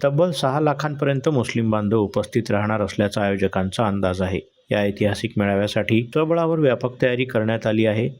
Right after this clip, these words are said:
मोठ्या प्रमाणात पाण्याची व्यवस्था, निवासासाठी तंबू उभारणी, स्वच्छता, वाहतूक नियंत्रण आणि वैद्यकीय सुविधा यांसह सर्व व्यवस्था युद्धपातळीवर सुरू आहे. जिल्हा प्रशासन,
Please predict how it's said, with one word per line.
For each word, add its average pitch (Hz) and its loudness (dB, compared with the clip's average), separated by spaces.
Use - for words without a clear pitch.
मोठ्या 110 2
प्रमाणात 107 0
पाण्याची 101 -2
व्यवस्था, 104 2
निवासासाठी 110 0
तंबू 101 2
उभारणी, 107 2
स्वच्छता, 151 -2
वाहतूक 123 0
नियंत्रण 117 -2
आणि 123 0
वैद्यकीय 120 2
सुविधा 120 4
यांसह 110 0
सर्व 110 2
व्यवस्था 101 2
युद्धपातळीवर 107 2
सुरू 98 2
आहे. 95 2
जिल्हा 101 0
प्रशासन, 98 0